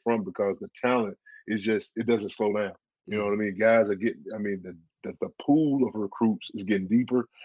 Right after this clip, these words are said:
Speaker 1: and you have, you have more guys to choose from. But with that being said, uh, I think you see the vigor that we work with in trying to build classes. Uh,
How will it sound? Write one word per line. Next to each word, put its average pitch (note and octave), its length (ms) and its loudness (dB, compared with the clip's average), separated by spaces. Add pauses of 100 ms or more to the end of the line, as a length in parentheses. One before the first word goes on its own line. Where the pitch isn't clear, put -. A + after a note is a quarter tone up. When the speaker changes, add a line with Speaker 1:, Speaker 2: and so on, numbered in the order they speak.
(200)
Speaker 1:
and G2+ 360 4
you A2+ 140 2
have, G#2 260 4
you G#2+ 140 0
have G#2 180 2
more G#2+ 260 2
guys G#2+ 320 -2 (100)
to G2 120 -4
choose B2+ 460 2
from. B2+ 180 -2 (420)
But A2 200 2
with A2 160 -10
that A#2+ 200 2
being A#2+ 220 0
said, B2+ 420 0
uh, G2 220 -10 (340)
I A2+ 80 -8 (100)
think B2+ 200 0
you A2+ 80 0
see C#3 440 -2 (320)
the F#2+ 200 0
vigor A#2 380 4 (100)
that G#2+ 100 2
we G#2+ 120 0
work G#2 360 2
with G#2 200 -6 (180)
in G#2 100 -8
trying A2 340 0
to F#2 140 -6 (140)
build A2 240 2
classes. G#2+ 520 2
Uh, F#2 220 -6